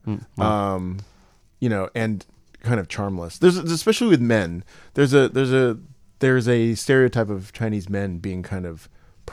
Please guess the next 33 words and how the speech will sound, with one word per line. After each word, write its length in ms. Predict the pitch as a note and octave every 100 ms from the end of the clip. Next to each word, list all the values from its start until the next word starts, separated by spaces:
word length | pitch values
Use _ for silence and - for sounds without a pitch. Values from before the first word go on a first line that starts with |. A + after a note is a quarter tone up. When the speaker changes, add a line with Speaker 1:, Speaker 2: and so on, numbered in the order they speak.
| A2+
Speaker 2:
personality-less, 840 | - G#2 G2 A2 B2 C3+ D3+ F#3+ -
which 140 | B2
is 60 | A#2
also 240 | C3+ D#3
why 420 | C#3 A2 G#2+ G2+ G#2+ _ - _ _ _
Harvard 340 | C3+ C3+ C3
was, 120 | G#2 G2+
like, 280 | G2+ F2
downgrading 460 | - A#2 A#2 F2 E2+
them 120 | D#2
all. 220 | C#2+ F2 - _ _ _ _ _ _ -
Speaker 1:
What 100 | G#2
do 60 |
you 60 | G#2
Speaker 2:
You 60 |
heard 60 | A2
Speaker 1:
mean? 40 | G2
Speaker 2:
about 60 | F#2
that? 240 | F#2+ G2+ G2+
Speaker 1:
No. 240 | G2 C3 -
Speaker 2:
Oh, 180 | F#2 D#2+
there's 140 | G#2
a 40 |
huge 460 | G#2 A#2+ B2+ F2+ -
case 300 | - A2 -
of 80 | F2
the 60 |
Supreme 260 | E2+ - F#2
Court 180 | F#2+ E2
right 120 | E2+
now 120 | E2+
about 260 | E2 E2+ -
Harvard 460 | G#2 G2 F2 E2